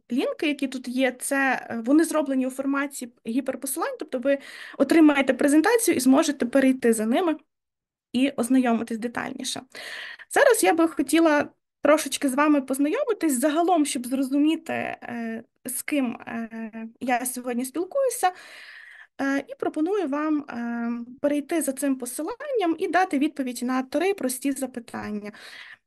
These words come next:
Е, ви можете відсканувати цей Q R-код, або мо-, можу вам надіслати посилання, е, на такий інструментер-, інструмент, перепрошую, мабуть, ви, е, використовуєте його теж, а, Mentimeter називається.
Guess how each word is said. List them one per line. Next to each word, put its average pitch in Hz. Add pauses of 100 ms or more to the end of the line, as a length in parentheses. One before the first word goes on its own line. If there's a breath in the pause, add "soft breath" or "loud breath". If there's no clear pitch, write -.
(140)
Е, 240
ви 262 (160)
можете 349
відсканувати 302
цей 240
Q 240
R-код, 269 (200)
або 359
мо-, 294
можу 311
вам 302
надіслати 262
посилання, 381 (960)
е, 233
на 277
такий 269
інструментер-, 262 (180)
інструмент, 285 (120)
перепрошую, 262
мабуть, 254
ви, 233
е, 226
використовуєте 226
його 226
теж, 339 (540 loud breath)
а, 254
Mentimeter 262
називається. 285